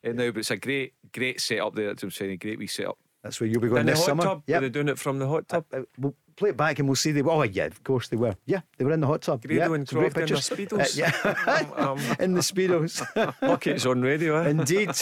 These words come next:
Speaker 2: <laughs> Barry Ferguson, Mark Guidi, Paul Cooney, the Go Radio Football Show with O P C Energy Limited. I see Man United. What about the games they are playing? Four
Speaker 3: Oh.
Speaker 2: games in eight days.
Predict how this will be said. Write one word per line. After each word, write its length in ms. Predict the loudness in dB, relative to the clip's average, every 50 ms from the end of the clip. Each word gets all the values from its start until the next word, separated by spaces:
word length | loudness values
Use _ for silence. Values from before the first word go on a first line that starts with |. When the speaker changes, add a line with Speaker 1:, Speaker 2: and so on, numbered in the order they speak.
| -2 -2 -2 -2 -4
Speaker 2:
<laughs> 300 | -6 -8 -8 -6 -2 0
Barry 200 | 2 2 2 2
Ferguson, 560 | 2 2 2 4 4 2 2 2 2 4 4
Mark 200 | 4 4 2 2
Guidi, 260 | 2 2 2 2 2
Paul 280 | 2 2 2 2 2 2
Cooney, 300 | 2 2 2 2 2 0
the 80 | 0
Go 140 | 0 0 0
Radio 260 | 2 2 2 2 0
Football 400 | 0 0 0 0 2 2 2 2
Show 200 | 2 2 2 2
with 160 | 2 2 2 2 0
O 100 | 0 0
P 200 | 0 0 -2 0
C 300 | 0 -2 -2 -2 -2 0
Energy 400 | 0 2 2 2 2 2 2 2
Limited. 500 | 2 2 2 2 0 0 0 0 -2 -2 -2 -8 -14 -16 -16 -10
I 80 | -6 -4
see 220 | -2 0 0 2
Man 200 | 2 4 4 4
United. 440 | 4 2 4 2 2 2 0 -2 -2 0
What 80 | 0 0
about 120 | 0 0
the 80 | -2 -4
games 420 | -2 -2 0 0 2 2 0 0
they 140 | 2 2 2
are 140 | 2 0 -2
playing? 500 | _ -4 -2 0 2 2 2 2 0 -2 -6 -14
Four 360 | -12 -2 2 4 4 4 4
Speaker 3:
Oh. 20 |
Speaker 2:
games 340 | 2 0 0 0 2 2 2
in 140 | 0 0 0 0
eight 240 | -2 -2 -2 -2 -4
days. 420 | -2 0 0 2 2 2 0 -2